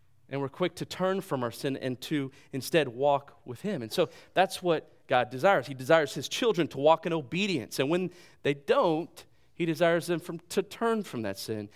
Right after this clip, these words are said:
to have a change of mind and to walk in obedience. But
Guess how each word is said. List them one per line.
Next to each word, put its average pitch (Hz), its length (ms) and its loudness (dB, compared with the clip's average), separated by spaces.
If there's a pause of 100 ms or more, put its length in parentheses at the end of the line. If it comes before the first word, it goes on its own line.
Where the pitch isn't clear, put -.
(140)
to 165 60 2
have 175 120 4
a 185 40 -4
change 214 480 0
of 165 140 0
mind 170 360 2
and 131 120 -8
to 143 80 -8
walk 160 400 2 (280)
in 135 440 -2 (560)
obedience. 120 460 -6
But - 380 0